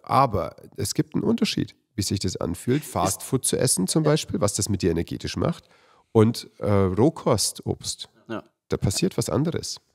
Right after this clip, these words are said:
Speaker 2: Ja. Und es sind halt gleichzeitig, das sind komplett unterschiedliche Werteebenen, ne?
Speaker 1: Ja.
Speaker 2: Weil ich bin immer, immer sehr, sehr, sehr vorsichtig mit, das eine ist besser als das andere.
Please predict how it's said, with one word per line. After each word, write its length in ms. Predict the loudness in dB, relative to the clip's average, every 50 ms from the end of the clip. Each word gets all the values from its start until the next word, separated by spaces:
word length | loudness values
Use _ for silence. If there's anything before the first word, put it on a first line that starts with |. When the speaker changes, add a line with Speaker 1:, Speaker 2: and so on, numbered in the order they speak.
| _ _ -20
Speaker 2:
Ja. 120 | -20 -20 _ _ _
Und 80 | -10 -8
es 60 | -4
sind 100 | -2 -2
halt 220 | -2 -4 -8 -14 _
gleichzeitig, 400 | -2 -2 -2 0 -2 -6 -6 -8
das 100 | -12 -14
sind 100 | -14 -14
komplett 300 | -12 -12 -12 -12 -12 -12
unterschiedliche 420 | -12 -12 -12 -10 -10 -8 -6 -4 -4
Werteebenen, 480 | -4 -4 -4 -6 -8 -8 -10 -12 -12 -10
ne? 160 | -10 -12 -10 -6
Speaker 1:
Ja. 160 | -2 0 2 2
Speaker 2:
Weil 160 | 0 0 -4 -16 _ _ _ _ _ _ _ _ _ _ _ _ _ _ _ _ _ _ _ _ _ _
ich 100 | -4 -2
bin 80 | 0 2
immer, 180 | 2 2 0
immer 160 | 0 0 -2
sehr, 240 | 0 0 -2 -2 -4
sehr, 260 | -4 -4 -4 -4 -6 -6
sehr 100 | -8 -8
vorsichtig 440 | -6 -6 -6 -6 -6 -10 -12 -12 -8
mit, 260 | -10 -10 -10 -12 -18 -16
das 100 | -14 -12
eine 200 | -10 -10 -8 -10
ist 100 | -10 -8
besser 220 | -10 -8 -8 -8
als 100 | -10 -10
das 120 | -12 -10
andere. 540 | -10 -8 -6 -6 -6 -4 -4 -4 -4 -6 -10